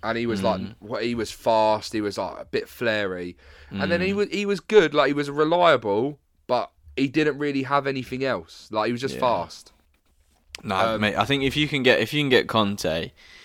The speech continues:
Speaker 2: which I, I think that's the most realistic t-, uh, target right now, because he's one of the best managers that's in the roster that's a free and available. I think this is the sort of job that he would happily take the helm of. And mate,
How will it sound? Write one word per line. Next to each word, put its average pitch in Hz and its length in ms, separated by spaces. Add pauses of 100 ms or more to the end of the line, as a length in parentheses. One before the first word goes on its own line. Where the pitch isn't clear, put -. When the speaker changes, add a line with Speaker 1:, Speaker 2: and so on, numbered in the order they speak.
(320)
Speaker 2:
which - 480
I, 107 240
I 127 200
think 113 160
that's 101 160
the 110 60
most 101 180
realistic 98 440
t-, - 140
uh, 95 480
target 95 540
right 85 180
now, 82 140
because - 220
he's 101 180
one 110 80
of 107 80
the 104 40
best 113 220
managers 101 480
that's - 180
in 98 140
the 90 80
roster 95 320
that's 82 220
a 95 80
free - 360
and 95 100
available. 90 720 (580)
I 107 60
think 101 180
this 95 100
is 104 80
the 95 40
sort 82 200
of 95 60
job 87 220
that - 200
he 101 200
would 98 260
happily 101 340
take 85 180
the - 60
helm 104 240
of. 92 140
And 110 100
mate, 101 240